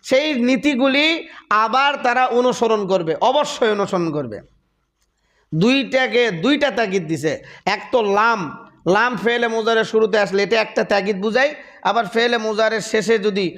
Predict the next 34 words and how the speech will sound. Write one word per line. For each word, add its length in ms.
নুনে 300
তাগিদ 380
আসে, 240
এটা 140
আর 220
এক 100
তাগিদ 260
বুঝায়। 300
তা 80
লাতাত্তাবিউন্না, 1600
আল্লাহর 340
নবী 200
বলেন 280
অবশ্যই, 640
অবশ্যই 680
তারা 180
অনুসরণ 480
করবে। 260
তার 140
মানে 160
অবশ্যই 400
করবে। 360
আল্লাহর 280
নবীর 180
কথা 240
সত্য 300
না 100
মিথ্যা? 440
অবশ্যই 460
সত্য, 460
এটার 220
মধ্যে 220
কোনো 180
সন্দেহ 380